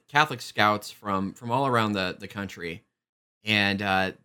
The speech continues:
they've never met each other before. So we get together for, like, two days of retreat and then go up to Philmont, do the Philmont program.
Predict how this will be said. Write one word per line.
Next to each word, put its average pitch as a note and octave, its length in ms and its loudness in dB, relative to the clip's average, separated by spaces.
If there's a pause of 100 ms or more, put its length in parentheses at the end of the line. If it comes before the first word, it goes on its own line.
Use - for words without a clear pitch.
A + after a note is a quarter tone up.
(280)
they've G#2+ 160 0
never C#3 200 8
met C3+ 180 4
each G#2 160 0
other G2+ 160 -2
before. G2 340 -6
So G#2+ 160 -4
we A2 80 2
get C#3 140 -2
together A2+ 360 0
for, G2+ 360 -4
like, E2 160 -8
two C#3 160 -2
days A2+ 300 2
of G2 120 -8
retreat G2+ 460 -4 (500)
and G#2+ 140 2
then A2 120 2
go A2+ 120 2
up G#2 100 -2
to A2+ 80 -14
Philmont, G#2+ 500 0
do B2 120 0
the A#2+ 80 -2
Philmont A2+ 400 0
program. G#2 560 2